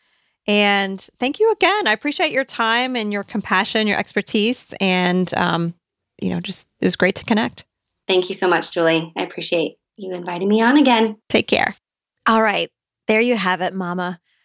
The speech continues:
Speaker 1: You know, I always really appreciate Lindsay's insight as it comes to helping moms to navigate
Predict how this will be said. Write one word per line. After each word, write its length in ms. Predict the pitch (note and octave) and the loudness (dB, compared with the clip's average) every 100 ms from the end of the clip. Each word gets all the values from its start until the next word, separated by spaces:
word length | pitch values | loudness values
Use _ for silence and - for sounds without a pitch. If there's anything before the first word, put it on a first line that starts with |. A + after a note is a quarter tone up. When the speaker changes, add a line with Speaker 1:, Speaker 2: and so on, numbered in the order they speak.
| _ _ | _ _
Speaker 1:
You 80 | B3 | 2
know, 100 | B3 | 2
I 180 | A#3+ - | 2 0
always 420 | C4+ D4 D4+ C#4 | -2 0 -2 -6
really 480 | G3 F#3+ B3 C4+ C4 | -6 0 2 2 0
appreciate 840 | G#3+ - A3 F3+ - D3 D#3 D3+ - | -2 -2 -4 -2 -2 0 0 -2 -2
Lindsay's 560 | F#3+ G3+ G#3 G3 F#3 F3+ | 0 2 4 4 2 2
insight 520 | F#3 F3 - D3+ C#3+ - | -2 -2 -2 -2 -2 -4
as 140 | E3+ | -4
it 100 | D#3 | -6
comes 440 | - F#3 E3+ E3+ | -4 -4 -4 -6
to 260 | - E3+ E3 | -4 0 0
helping 440 | D#3 G3 F#3 F#3 | 0 0 0 -2
moms 540 | F3 E3+ D#3+ E3 E3 - | 0 0 0 -2 -6 -10
to 160 | - F#3 | -4 -2
navigate 680 | E3+ D#3 F#3 - D#3+ E3 | 2 2 2 2 0 0